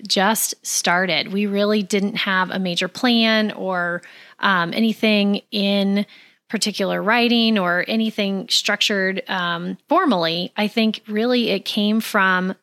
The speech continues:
the heart, and we just had people who were passionate and interested in leadership. They just felt comfortable enough to ask us to meet with them, and we said yes, and we just kinda went from there. So our charge for you all listening today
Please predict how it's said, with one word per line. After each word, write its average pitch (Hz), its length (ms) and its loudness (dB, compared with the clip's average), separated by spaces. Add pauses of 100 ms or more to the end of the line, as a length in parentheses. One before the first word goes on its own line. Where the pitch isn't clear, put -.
the 185 80 -4
heart, 254 520 -2 (100)
and 202 460 0
we 196 180 0
just 196 180 -4
had 180 180 -2
people 208 280 -4
who 190 140 -4
were 175 120 -4
passionate 208 600 0
and 190 140 -6
interested 220 520 0
in 220 160 2
leadership. 233 540 -2 (420)
They 196 720 2
just - 240 0
felt 196 440 0
comfortable 208 440 -2
enough 214 260 0
to - 160 -8
ask 180 300 -4
us 226 260 0
to 214 140 -2
meet 190 220 -2
with 226 140 -4
them, 254 400 2
and 196 320 2
we 190 140 0
said 180 280 0
yes, 190 500 0
and 202 180 0
we 196 140 -2
just 202 220 -2
kinda 190 200 -2
went 185 180 -2
from 190 140 -2
there. 185 180 0
So 190 300 -2
our 311 160 2
charge 185 560 0 (400)
for 220 220 -2
you 220 300 2
all 180 280 2
listening 202 420 0
today 175 520 0